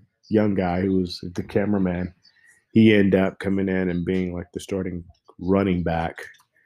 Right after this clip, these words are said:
and just had an amazing game against Alabama State, which was fantastic. Like, the kid was a walk-on, essentially,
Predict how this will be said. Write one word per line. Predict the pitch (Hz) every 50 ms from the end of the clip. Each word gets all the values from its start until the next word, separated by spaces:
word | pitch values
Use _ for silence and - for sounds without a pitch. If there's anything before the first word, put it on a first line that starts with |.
| _ _ _ _ _ _ _ _ _ _
and | 85 85 85 85 85 85 82
just | 92 95 90 - - - _ _ _ _ - - -
had | - 98 95 92
an | 95 90 - -
amazing | - 90 92 92 95 101 104 101 95 95 92
game | 90 98 95 95 92 90
against | 87 87 90 90 87 - -
Alabama | - 92 92 85 87 92 87 87 87 82
State, | - - - - 101 92 87 85 82 - - _
which | - 95 90 - - - - -
was | 90 - - - -
fantastic. | - 98 92 92 92 - 95 92 92 - - - 90 85 - -
Like, | 90 87 87 - - _ _ _ _ _ _ _ _ _ _ _ _ _ _ _ _ _
the | - -
kid | - - 107 101 -
was | 95 95
a | 92
walk-on, | 92 98 101 101 95 - - 92 95 92
essentially, | 92 87 - 104 95 92 - 92 92 90 90 -